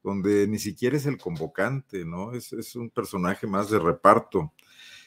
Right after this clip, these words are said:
Eh, si así lo decidió, eh, yo creo que tiene sus razones. Eh, también habría que ver que no es nuevo que López Obrador venga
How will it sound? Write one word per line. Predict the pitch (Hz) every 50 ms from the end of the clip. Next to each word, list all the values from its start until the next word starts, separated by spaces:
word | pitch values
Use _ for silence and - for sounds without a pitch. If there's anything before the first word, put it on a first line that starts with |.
| _ _ _ _ -
Eh, | - 90 90 90 90 90 87 85 82 76 - _ _ _ _ _ _ - - _ - -
si | - -
así | 87 - - 120
lo | 117 117 127 117
decidió, | 104 95 - - 98 98 104 104 107 110 117 127 135 143 143 135 _ _ _ _ _ _ _ _ _ _ _ _ _ _ _ _ _ -
eh, | - - - - - - _ _ _ _ - - -
yo | - 117 98 110 113 110
creo | - 120 113 107
que | 117
tiene | 98 80 120 117 107
sus | 104 113
razones. | 107 120 120 - - - 147 151 156 143 120 110 - - - - - _ -
Eh, | - 85 85 - _ _
también | - 113 110 120 147 170
habría | 202 202 180 170 175 160 170
que | - 165
ver | 156 151 139 131 135 135 127 - - _ _ _ _ _ -
que | - 107 104 101 98 101 98 95 95 92 - - _ - - - -
no | 110 110 110 117 123 131 135
es | 139 123 107 110
nuevo | 117 117 113 113 117 120 120
que | - 113 98
López | 101 95 - 113 - 107
Obrador | 98 95 92 90 90 95 101 98
venga | 90 95 98 95 98 92 98 98 98 98 92 92 -